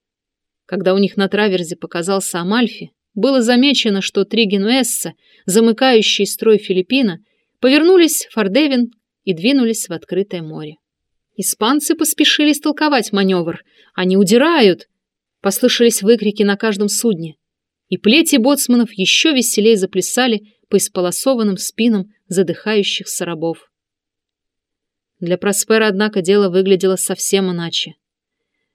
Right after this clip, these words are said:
Об этом он и сказал Дель Васто, находящемуся рядом с ним на корме Сикамы.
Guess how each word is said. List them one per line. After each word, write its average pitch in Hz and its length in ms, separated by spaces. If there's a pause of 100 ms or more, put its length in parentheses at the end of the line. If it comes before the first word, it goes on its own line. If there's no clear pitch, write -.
(360)
Об 185 160
этом 285 240
он 277 140
и 269 40
сказал 226 480
Дель 190 180
Васто, 180 440
находящемуся 180 880
рядом 185 280
с - 160
ним 226 260
на 170 80
корме 170 380
Сикамы. 160 580